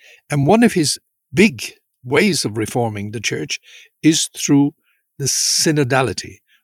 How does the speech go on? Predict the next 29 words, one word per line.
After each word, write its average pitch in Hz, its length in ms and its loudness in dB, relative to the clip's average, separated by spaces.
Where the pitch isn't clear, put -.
the 143 60 -8
synodal 143 680 -2
process - 560 -4
that 127 100 -4
he's 123 200 0
introduced. 120 580 -4
And 160 200 -2
as - 120 -4
I 160 180 -2
understand 131 580 -4
it, 98 120 -8
Francis - 680 -4
has 120 260 -8
every 156 440 2
desire 135 720 0
and 120 200 -8
interest 160 640 -2
and 107 240 -8
wish - 400 0
to 120 260 -2
deliver 139 480 2
this 120 440 0
baby, 107 440 -2
if - 160 -10
you 156 80 -12
want 113 220 -4
to 110 60 -10
call 104 260 -4
it, 95 100 -12